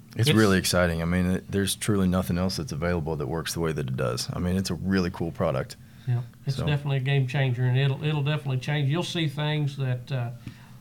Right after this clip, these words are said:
Speaker 2: you've never seen before in your life, and you'll, you'll just be dumbfounded. You know, my brother was probably one of the biggest skeptics that walked the planet Earth.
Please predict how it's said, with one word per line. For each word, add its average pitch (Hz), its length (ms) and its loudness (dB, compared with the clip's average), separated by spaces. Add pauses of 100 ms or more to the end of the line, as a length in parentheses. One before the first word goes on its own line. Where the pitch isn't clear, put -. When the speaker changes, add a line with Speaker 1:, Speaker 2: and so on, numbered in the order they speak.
(140)
Speaker 2:
you've 175 160 -2
never 151 320 2
seen 147 320 0
before 143 320 2
in 139 60 4
your 131 140 0
life, 131 360 0
and 123 100 0
you'll, 123 180 2 (120)
you'll 139 140 0
just 135 260 0
be 139 80 2
dumbfounded. 127 720 2
You 135 120 -2
know, 131 280 2 (480)
my 151 180 8
brother 147 380 6
was 127 180 4
probably 139 460 2
one 143 220 2
of 135 40 2
the 123 60 0
biggest 135 340 2
skeptics 151 540 -4
that 131 180 -8
walked 147 220 2
the 123 80 -2
planet 147 400 2
Earth. 147 340 0